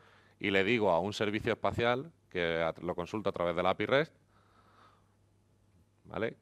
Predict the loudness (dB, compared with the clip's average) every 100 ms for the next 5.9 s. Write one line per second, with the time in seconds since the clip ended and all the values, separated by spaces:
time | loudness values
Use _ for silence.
0 | _ -10 -4 -2 -2 -2 -4 -4 -4 -8
1 | -14 _ _ _ _ _ _ _ _ _
2 | _ _ -12 -8 -6 -4 -2 -2 -4 -2
3 | -2 -2 -2 -2 -2 0 -2 -2 -6 -2
4 | 0 0 -2 -14 _ _ _ _ _ -2
5 | 4 4 4 4 4 4 2 2 -2